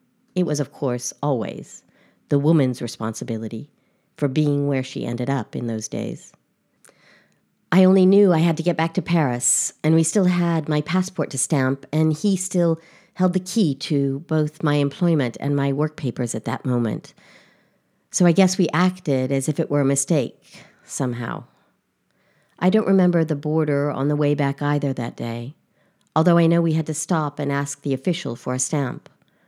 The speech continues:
Otherwise, we would have been waved through again, like usual. Two white bodies in a big fast car,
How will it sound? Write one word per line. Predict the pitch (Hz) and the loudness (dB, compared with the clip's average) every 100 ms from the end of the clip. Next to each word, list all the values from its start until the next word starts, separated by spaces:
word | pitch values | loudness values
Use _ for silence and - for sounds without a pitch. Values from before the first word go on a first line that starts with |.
| _ _ | _ _
Otherwise, | 208 190 139 117 123 147 | 2 2 0 -2 -8 -4
we | 156 | -4
would | 139 147 | -2 -2
have | 147 | 0
been | 147 | 0
waved | 151 156 - | 0 -2 -4
through | - 170 | -4 -2
again, | 151 147 127 123 147 _ - | -2 -4 -4 -6 -12 _ -6
like | 139 | -4
usual. | 160 147 135 110 113 - _ _ _ _ - | -2 -2 -2 -8 -10 -18 _ _ _ _ -4
Two | - | 0
white | 165 165 165 | 4 2 2
bodies | 151 139 139 143 151 | 0 0 0 -2 -2
in | 143 | 0
a | |
big | 139 135 | 0 -2
fast | - 123 - - | -2 -4 -4 -6
car, | 123 120 123 | -4 -4 -6